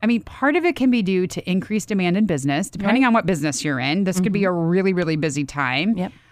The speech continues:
Speaker 1: I
Speaker 2: Putting
Speaker 1: know
Speaker 2: the budgets together for twenty twenty.
Speaker 1: Yes.
Speaker 2: Right.
Speaker 1: Well, I know I was connecting with, um, a, a colleague of mine who's a C E O of a large retailer in
Speaker 2: Mm-hmm.
Speaker 1: Australia, actually, just yesterday. And she's just,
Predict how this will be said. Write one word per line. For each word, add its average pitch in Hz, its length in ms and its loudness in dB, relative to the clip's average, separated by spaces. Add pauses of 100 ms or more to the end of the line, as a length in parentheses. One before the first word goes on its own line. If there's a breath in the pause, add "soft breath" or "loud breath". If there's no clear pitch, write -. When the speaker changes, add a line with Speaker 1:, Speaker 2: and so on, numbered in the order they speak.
(120)
Speaker 1:
I 190 140 0
Speaker 2:
Putting 214 160 2
Speaker 1:
know 196 140 4
Speaker 2:
the 190 60 4
budgets 185 380 -2
together 175 380 0
for 175 140 -4
twenty 175 320 0
twenty. 160 440 -4
Speaker 1:
Yes. 185 500 0
Speaker 2:
Right. - 40 -4
Speaker 1:
Well, 220 120 2
I 220 100 2
know 233 120 2
I 220 140 2
was 214 140 0
connecting 208 480 0
with, 190 240 -2
um, 175 420 -2 (100)
a, 180 120 -2 (160)
a 185 140 0
colleague 233 600 0
of 220 140 0
mine 208 240 2
who's 196 200 2
a 185 60 -2
C 180 320 -2
E 170 60 2
O 165 360 0
of 165 180 -2
a 165 100 2
large 160 400 -2
retailer 208 680 0 (120)
in 170 400 0
Speaker 2:
Mm-hmm. 160 100 -4
Speaker 1:
Australia, 254 640 2
actually, 160 340 -4
just 185 220 -2
yesterday. 160 560 0
And 175 160 -2
she's 175 460 -2
just, - 240 -4